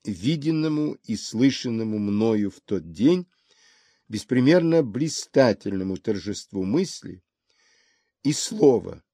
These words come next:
беспримерно юного магистранта, покорившего своим талантом всецело внимание многочисленной разнокалиберной массы слушателей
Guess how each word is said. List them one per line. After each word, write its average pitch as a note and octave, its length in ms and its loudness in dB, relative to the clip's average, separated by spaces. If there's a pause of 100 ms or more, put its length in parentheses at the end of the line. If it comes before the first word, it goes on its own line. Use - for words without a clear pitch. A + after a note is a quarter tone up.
(600)
беспримерно F3 960 4
юного D#3+ 760 4
магистранта, C3 1000 2
покорившего B2 760 0
своим G#2 340 -2
талантом D3+ 720 0 (560)
всецело C#3+ 920 6
внимание B2 680 4
многочисленной C#3+ 1200 0 (320)
разнокалиберной B2+ 1200 2
массы A#2+ 500 0
слушателей G2 960 -6